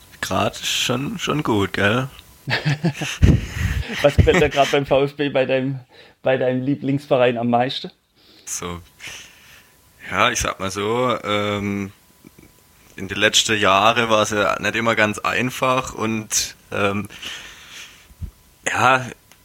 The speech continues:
Speaker 1: da war bei den Fans und, ähm, in der Fangemeinde da drumrum war ja auch immer,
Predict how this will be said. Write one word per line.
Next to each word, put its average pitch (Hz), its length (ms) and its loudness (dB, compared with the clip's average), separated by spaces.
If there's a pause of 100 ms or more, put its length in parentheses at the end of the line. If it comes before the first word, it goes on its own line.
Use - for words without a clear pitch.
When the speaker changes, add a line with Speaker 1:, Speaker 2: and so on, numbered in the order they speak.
(140)
Speaker 1:
da 101 160 -2
war 110 200 6
bei 113 160 4
den 107 160 2
Fans 120 640 2
und, 107 460 -2 (160)
ähm, 104 640 -2 (160)
in 98 120 -10
der 98 140 -2
Fangemeinde 107 1400 2
da 104 200 2
drumrum 104 720 0
war 101 220 4
ja 101 200 4
auch 98 160 2
immer, 101 720 0